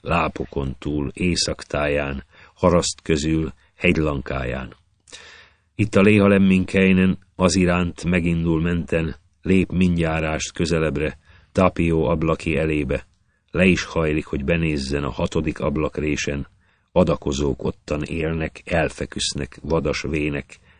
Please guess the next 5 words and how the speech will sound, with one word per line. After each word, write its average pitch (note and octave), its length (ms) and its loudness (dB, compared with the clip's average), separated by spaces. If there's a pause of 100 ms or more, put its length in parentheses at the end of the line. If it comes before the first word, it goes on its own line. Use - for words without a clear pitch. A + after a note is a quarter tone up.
(140)
hétköznapi E2 800 2
köntösökben, D2 840 -4 (880)
szennyes F2 560 2
ringyrongyű D2 680 -2
öltözetben. B1+ 720 -4